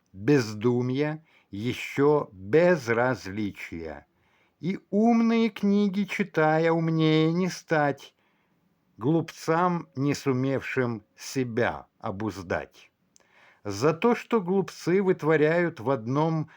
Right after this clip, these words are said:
возрождении, томится их семь возрождений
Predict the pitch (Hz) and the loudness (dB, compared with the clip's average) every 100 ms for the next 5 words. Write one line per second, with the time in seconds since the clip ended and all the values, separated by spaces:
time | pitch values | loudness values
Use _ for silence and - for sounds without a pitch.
0 | - _ 98 120 143 110 131 127 90 85 | -20 _ -4 0 0 0 0 0 -4 -6
1 | 104 170 202 165 98 82 80 _ _ _ | -4 -2 0 -2 -2 -6 -12 _ _ _
2 | _ 139 147 147 214 208 - 190 190 - | _ 0 0 2 0 -2 -6 0 0 0
3 | 175 185 - - - _ _ - - 165 | -4 -6 -8 -12 -18 _ _ -16 -4 2
4 | 196 190 180 127 139 156 123 156 127 104 | 2 2 -4 -4 0 0 2 2 0 -4
5 | 117 156 160 147 147 143 131 | -2 0 0 0 0 0 -4